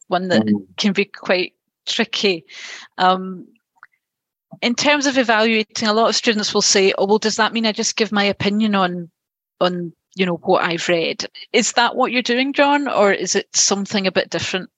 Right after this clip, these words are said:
Speaker 1: to that?
Speaker 2: Yes, but as I said to a lot of students, it, these things don't have to be strong opinions. You know, you don't, a lot, a lot of the time, I think students get confused and they think they need to be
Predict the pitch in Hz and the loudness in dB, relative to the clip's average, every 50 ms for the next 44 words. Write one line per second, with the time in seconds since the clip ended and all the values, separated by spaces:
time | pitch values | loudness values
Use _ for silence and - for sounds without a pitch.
0 | _ - - - 170 - - - _ _ _ _ _ _ _ _ _ _ _ _ | _ -12 -12 -10 -6 -6 -6 -6 _ _ _ _ _ _ _ _ _ _ _ _
1 | _ _ _ _ _ _ _ _ _ 175 165 - 214 214 208 180 104 113 147 151 | _ _ _ _ _ _ _ _ _ -2 4 6 6 8 8 6 6 4 2 2
2 | - - - - - _ _ - 143 - _ - 175 170 160 - - - - _ | -2 -8 -12 -18 -20 _ _ -20 -20 -18 _ 4 4 4 4 2 -6 -12 -14 _
3 | - 156 151 - 156 - - 175 165 - 175 165 156 156 151 160 - - 156 143 | -4 -2 0 0 0 2 2 0 2 4 4 6 6 6 4 2 2 2 2 2
4 | 143 143 - - 139 143 - _ - _ _ _ _ _ _ _ _ _ 147 143 | 0 -2 -4 -6 -8 -8 -12 _ -20 _ _ _ _ _ _ _ _ _ 4 6
5 | 160 165 170 165 - - 170 151 143 - 151 147 131 - 135 135 - - - 123 | 6 6 6 6 4 4 2 4 4 4 2 2 2 0 -2 -6 -6 -6 -6 -4
6 | 120 - - - - - - - 127 123 123 127 123 120 117 117 113 - - 123 | -2 0 2 2 0 0 -2 2 4 4 4 4 4 4 4 4 2 4 2 2
7 | 123 123 117 104 87 85 85 80 - - - - - - 117 120 110 113 117 117 | 4 4 4 4 2 0 -4 -10 -4 -2 -2 0 0 0 0 2 2 4 4 4
8 | 127 123 139 139 - - - - - _ - 117 123 139 143 - - 143 151 160 | 4 6 4 4 2 0 -8 -16 -14 _ -12 -8 0 0 0 2 4 2 2 4
9 | 156 147 143 - 151 139 123 113 120 - - _ _ _ _ _ _ _ _ - | 2 -2 -2 0 2 2 2 0 -2 -8 -14 _ _ _ _ _ _ _ _ -8
10 | - 151 147 - - 170 156 151 151 156 127 - - 139 127 127 - 143 139 135 | -6 -6 -6 2 4 4 4 6 4 2 0 0 -2 -4 -4 -2 2 4 6 8
11 | 131 127 - 123 117 120 117 107 - 110 117 127 - 143 143 139 131 135 127 127 | 6 6 6 2 2 2 0 0 0 -2 -4 2 6 6 6 6 6 6 8 8
12 | 131 127 131 - 127 123 127 120 117 113 113 113 | 6 4 2 -4 0 2 4 6 6 6 4 0